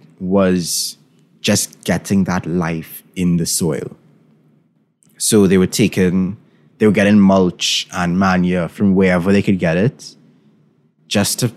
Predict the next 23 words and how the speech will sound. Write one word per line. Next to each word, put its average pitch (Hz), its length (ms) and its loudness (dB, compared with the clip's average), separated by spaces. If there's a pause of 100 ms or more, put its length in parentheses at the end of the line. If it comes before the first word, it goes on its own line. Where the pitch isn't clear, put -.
(140)
give 98 300 0
some 98 240 2
life 85 360 -2
to 95 80 -6
that 82 200 -4
soil. - 420 -8 (680)
They 107 80 2
would 98 180 2
grow 107 400 4
certain, 95 680 2
like, 85 380 -4 (180)
hardy, 95 680 0 (400)
fast-growing 101 920 2 (160)
plants 127 680 -2 (500)
and 101 140 2
then 101 160 4
chop 107 280 -2
them 95 160 2
down 92 220 0
after 85 220 -4
they'd 90 180 -2
grown 92 280 0
sufficiently. 90 720 -2